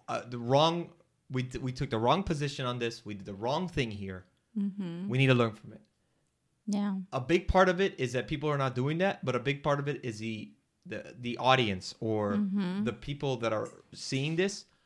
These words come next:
Speaker 2: Yeah.
Speaker 1: are not allowing for that mistake and to see like, "All right, let's see how he fixes this or she, how she fixes this."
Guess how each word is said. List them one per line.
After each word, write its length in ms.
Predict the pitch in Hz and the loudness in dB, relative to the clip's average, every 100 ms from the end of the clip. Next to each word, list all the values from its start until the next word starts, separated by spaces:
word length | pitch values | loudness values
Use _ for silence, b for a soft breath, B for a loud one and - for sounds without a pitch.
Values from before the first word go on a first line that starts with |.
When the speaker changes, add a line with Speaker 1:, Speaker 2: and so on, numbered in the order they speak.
| - | -4
Speaker 2:
Yeah. 180 | 196 180 | 0 4
Speaker 1:
are 100 | 139 | 4
not 160 | 135 131 | 4 4
allowing 580 | 123 120 139 147 131 110 | 4 8 10 10 6 0
for 160 | 120 | -2
that 300 | 113 110 110 | 2 2 2
mistake 680 | 120 113 - 220 185 - - - | -4 -8 6 10 10 8 -8 -6
and 120 | 135 | -4
to 60 | - | -4
see 160 | 135 | -2
like, 160 | 120 113 | -2 0
"All 80 | 131 | 4
right, 140 | 139 120 | 4 4
let's 160 | 117 | 2
see 80 | 143 | 2
how 120 | 135 | 2
he 80 | 120 | 2
fixes 360 | 107 117 - 95 | 0 -6 -6 -10
this 160 | 101 | -12
or 160 | - 107 | -8 -6
she, 260 | 107 123 117 | -4 -2 0
how 160 | 117 | 2
she 200 | 117 123 | 0 -4
fixes 360 | 113 107 - 95 | -4 -6 -8 -12
this." 240 | 64 - | -16 -20